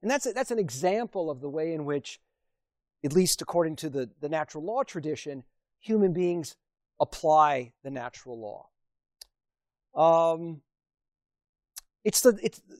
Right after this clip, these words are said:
the natural laws also, uh, can be found, um, in a very famous document,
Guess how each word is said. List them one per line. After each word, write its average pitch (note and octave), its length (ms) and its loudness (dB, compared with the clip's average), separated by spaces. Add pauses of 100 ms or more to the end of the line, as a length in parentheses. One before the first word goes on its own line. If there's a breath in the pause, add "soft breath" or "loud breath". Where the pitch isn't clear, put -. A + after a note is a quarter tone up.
(100)
the F#3+ 100 6
natural B3 340 6
laws A3 220 10
also, A3 640 8
uh, F3 160 6
can F#3+ 180 -2
be F3+ 100 -2
found, F#3+ 680 2
um, D#3 460 4 (600)
in E3 120 8
a E3 40 8
very G3+ 220 8
famous G3 520 -4
document, D3+ 720 -2